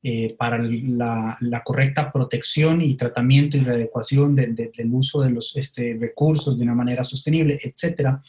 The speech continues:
Hablemos en particular de este grupo de familias. Vos mencionaste que en el dos mil trece no se tenía muy claro cuántas eran.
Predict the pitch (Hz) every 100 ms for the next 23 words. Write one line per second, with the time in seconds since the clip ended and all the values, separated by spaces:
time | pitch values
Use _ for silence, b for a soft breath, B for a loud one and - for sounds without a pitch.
0 | B B B B B - 165 196 208 208
1 | 180 151 - 135 139 151 175 175 B B
2 | B - 135 139 - 175 160 156 151 165
3 | 156 139 170 196 147 135 160 170 170 175
4 | 165 160 180 165 143 147 139 123 127 135
5 | 147 143 143 143 139 139 143 143 143 143
6 | 139 147 143 143 143 _ - - 127 131
7 | 135 202 180 185